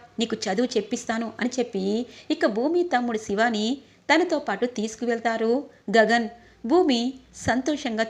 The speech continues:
చూస్తూ ఉంటుంది గగన్ వైపు. "గగన్ బావా, నీ మనసు నాకు తెలుసు,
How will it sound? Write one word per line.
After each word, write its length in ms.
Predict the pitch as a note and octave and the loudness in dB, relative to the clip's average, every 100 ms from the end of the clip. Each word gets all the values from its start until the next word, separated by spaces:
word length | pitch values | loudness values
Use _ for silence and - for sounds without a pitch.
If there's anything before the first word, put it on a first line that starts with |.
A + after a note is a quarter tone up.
| A3 | -2
చూస్తూ 260 | G#3+ - | -4 -2
ఉంటుంది 440 | B3 A3+ A3 A3+ G3+ | -2 -2 -4 -4 -2
గగన్ 220 | G#3 A3 A#3 | -2 -4 -4
వైపు. 440 | A#3 A#3 A#3+ A3 - - _ - | -4 0 2 2 -4 -20 _ 0
"గగన్ 220 | A3+ A#3 A#3+ | 0 2 0
బావా, 280 | A3 A3+ A#3+ - - | 0 -2 -6 -12 0
నీ 80 | C#4+ | 4
మనసు 340 | C#4 G#3+ A#3+ | 4 2 -2
నాకు 200 | B3+ B3+ | -4 -4
తెలుసు, 420 | A#3 A3 A3 A#3+ | -2 -2 -2 -4